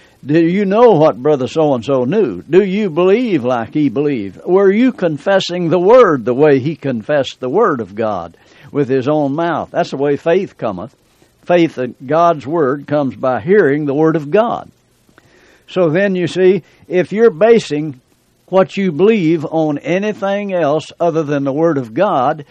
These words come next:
that may just be high expectation based on wrong information. I remember one time a lady said to a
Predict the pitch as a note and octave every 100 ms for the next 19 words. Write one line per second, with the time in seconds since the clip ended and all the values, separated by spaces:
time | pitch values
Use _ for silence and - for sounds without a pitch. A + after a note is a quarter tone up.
0 | _ _ _ D#3+ G#3+ - C#3 F3+ C4 A3
1 | C#3 C#3+ B2 - A#2+ C3 D3 F3+ C#3+ E3+
2 | F3+ F3 - - F3 - E3+ F#3 C#3+ D#3
3 | D3 D#3 D#3+ - D#3 D3+ D3 D#3 D#3 D3+
4 | D#3 D#3+ E3+ G3 C3+ - - _ _ _
5 | _ _ _ _ _ C3+ E3+ D#3+ E3+ D3+
6 | C#3+ D3+ C#3 C#3 B2+ C#3+ C3 C#3 C#3+ A#2
7 | - D#3 C#3 G2+ A2 G#2